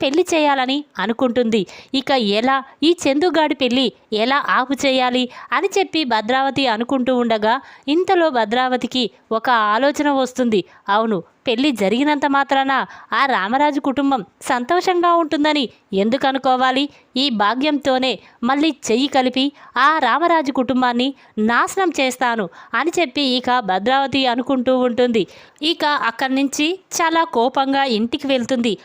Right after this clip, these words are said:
ఆ రామరాజు కుటుంబాన్ని ఎలాగైనా నాశనం చెయ్యాలి అని భద్రావతి అంటుంటే ఇక సేనాపతి, విశ్వ అందరూ కూడా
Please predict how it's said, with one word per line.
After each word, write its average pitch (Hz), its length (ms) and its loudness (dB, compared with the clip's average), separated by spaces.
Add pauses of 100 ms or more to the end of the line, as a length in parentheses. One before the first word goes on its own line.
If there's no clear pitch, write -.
(220)
ఆ 226 160 0
రామరాజు 262 540 -2
కుటుంబాన్ని 247 640 -2 (340)
ఎలాగైనా 277 600 0
నాశనం 247 580 0 (100)
చెయ్యాలి 240 440 0 (260)
అని 302 180 0
భద్రావతి 262 720 0
అంటుంటే 233 560 -2 (260)
ఇక 311 240 0
సేనాపతి, 254 760 -2
విశ్వ 220 340 -2
అందరూ 233 400 0
కూడా 240 340 -2